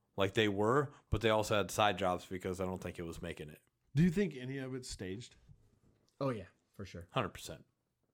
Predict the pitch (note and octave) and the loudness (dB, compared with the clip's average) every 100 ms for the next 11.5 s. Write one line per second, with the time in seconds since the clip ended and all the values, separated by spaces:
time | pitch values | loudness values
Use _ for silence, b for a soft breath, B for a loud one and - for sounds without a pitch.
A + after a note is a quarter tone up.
0 | _ _ _ _ _ _ _ A#2 G#2+ A2 | _ _ _ _ _ _ _ -12 -8 -6
1 | G#2+ B2 A2+ G#2+ A2 G#2 G2 - _ b | -6 -6 -10 -10 -8 -8 -8 -14 _ b
2 | b b b _ _ _ _ G#2+ F#2+ - | b b b _ _ _ _ -8 -6 -6
3 | A#2+ G2 G2+ G#2 G#2 - A2 G2+ G2+ F#2+ | -6 -6 -8 -6 -6 -6 -8 -6 -6 -4
4 | F#2 F#2 F#2 G#2 G2 G2 G2 - F#2 F#2+ | -4 -6 -8 -8 -8 -8 -10 -12 -14 -12
5 | G2 F#2+ F#2 F#2+ F#2+ F#2 F#2+ F#2+ F2+ F2+ | -12 -12 -14 -12 -12 -10 -8 -8 -8 -8
6 | F2+ G2 F#2+ G2 G2 F2+ F#2 - G2 F#2+ | -6 -6 -8 -10 -10 -10 -12 -12 -12 -8
7 | A2+ A2 G#2+ G#2 G#2+ G#2+ A#2+ B2 C3 C3 | -8 -6 -6 -8 -10 -10 -8 -6 -4 -4
8 | A2+ F#2+ - A#2+ A2+ A#2 A#2 A2 A2 G#2+ | -6 -10 -10 -10 -8 -8 -10 -8 -8 -10
9 | G#2+ A2+ A2+ A2+ - A#2 A#2 A2+ A#2 C3 | -14 -12 -12 -10 -8 -6 -4 -6 -4 -2
10 | B2+ A#2 A2+ A2 A2 A2+ B2 B2 A#2 A2+ | -2 -4 -6 -6 -4 -2 -2 -2 -4 -4
11 | A2 A2 B2+ C3 | -6 -8 -6 -6